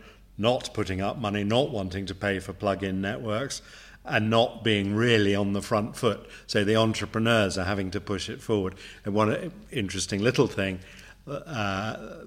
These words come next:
that Tim said was that what, what are the current constraints to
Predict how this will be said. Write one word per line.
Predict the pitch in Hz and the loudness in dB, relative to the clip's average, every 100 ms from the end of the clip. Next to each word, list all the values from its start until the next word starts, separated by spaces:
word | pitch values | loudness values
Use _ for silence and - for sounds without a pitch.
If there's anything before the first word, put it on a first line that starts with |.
| 156 | -8
that | 107 - - - - - | -8 -8 -14 -18 -16 -6
Tim | 117 110 | -4 -2
said | - 110 107 | 4 4 4
was | 110 110 107 - - - - - - | 4 6 4 -2 -14 -20 -20 -20 -16
that | 104 107 113 - - | -2 0 0 -4 -8
what, | 208 123 147 175 | 2 4 4 4
what | 113 113 | 4 6
are | 110 | 6
the | 107 110 | 4 2
current | 131 120 113 - | 6 6 6 -2
constraints | 110 95 - 107 101 131 - - | -4 -2 2 2 2 -2 -6 -4
to | 98 | -2